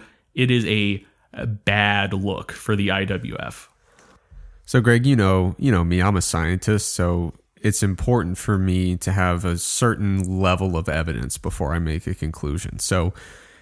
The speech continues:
Speaker 2: absolutely a documentary that's very interesting. It sounds like they have some credible witnesses, but what it's gonna take for me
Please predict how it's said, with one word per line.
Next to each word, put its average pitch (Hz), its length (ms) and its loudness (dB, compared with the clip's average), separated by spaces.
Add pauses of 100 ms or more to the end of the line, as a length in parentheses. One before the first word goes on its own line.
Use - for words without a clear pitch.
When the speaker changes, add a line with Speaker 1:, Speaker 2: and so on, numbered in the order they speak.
(120)
Speaker 2:
absolutely 151 580 4
a 120 40 2
documentary 98 560 0
that's 90 180 -2
very 87 200 0
interesting. 107 580 0
It 90 100 -2
sounds 90 260 0
like 92 140 -2
they 92 100 0
have 85 140 -2
some 92 160 -6
credible 92 440 -2
witnesses, 87 520 -2
but - 160 -2
what 110 220 2
it's 131 120 0
gonna 117 200 2
take 98 260 -2
for 95 160 -2
me 92 540 0